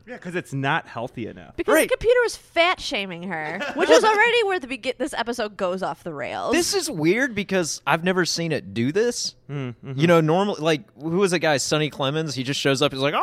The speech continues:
Speaker 3: want seventeen martinis," and it just
Speaker 1: <laughs> And
Speaker 3: gives
Speaker 1: then
Speaker 3: it to
Speaker 1: yeah.
Speaker 3: him.
Speaker 2: He does
Speaker 1: With
Speaker 2: it.
Speaker 1: re-, yeah, and you can get, like, Klingon alcohol.
Speaker 3: Right, it
Speaker 1: Yeah, but you can't get chocolate.
Speaker 3: You can't get a chocolate sundae for some reason? Did she put the settings on this, or, like,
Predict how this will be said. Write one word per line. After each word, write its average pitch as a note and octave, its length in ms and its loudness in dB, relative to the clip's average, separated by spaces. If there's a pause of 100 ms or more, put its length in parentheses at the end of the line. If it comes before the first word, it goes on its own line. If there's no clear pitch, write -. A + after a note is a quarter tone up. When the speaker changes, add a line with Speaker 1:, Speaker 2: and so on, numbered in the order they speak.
(120)
Speaker 3:
want A#3 460 0
seventeen A#4+ 520 4
martinis," F#4+ 720 4 (120)
and F#3+ 200 2
it F3 180 6
just F3+ 200 4
Speaker 1:
<laughs> - 0 -
And D#3+ 80 6
Speaker 3:
gives E3 140 6
Speaker 1:
then F3+ 80 4
Speaker 3:
it C#3 60 -2
to G3 80 6
Speaker 1:
yeah. F#3+ 220 6
Speaker 3:
him. C#3+ 80 -10 (180)
Speaker 2:
He B3 40 -8
does F#3+ 200 -4
Speaker 1:
With F3+ 160 2
Speaker 2:
it. D3 100 -16
Speaker 1:
re-, E3 220 2
yeah, F#3+ 180 4
and E3 100 0
you E3+ 60 -2
can F#3+ 140 -4
get, F3 160 0
like, D3+ 160 -2
Klingon D3+ 440 -2
alcohol. D#3 640 -4
Speaker 3:
Right, E3+ 380 8
it D#3 120 6
Speaker 1:
Yeah, C3+ 180 6 (260)
but D3 80 2
you D3 60 2
can't E3+ 200 0
get D#3 140 -4
chocolate. F#3 420 -2
Speaker 3:
You B2+ 80 -4
can't D#3+ 220 -4
get E3 100 2
a D3 80 2
chocolate C#3 400 -4
sundae C#3 400 -4
for F#3+ 120 -14
some G3 220 -6
reason? G#3 440 -6
Did D#3 140 0
she G3+ 200 0
put - 220 0
the F3+ 80 0
settings G#3 420 0
on A#3 180 0
this, A#3+ 340 -2
or, B2+ 140 2
like, B2 240 4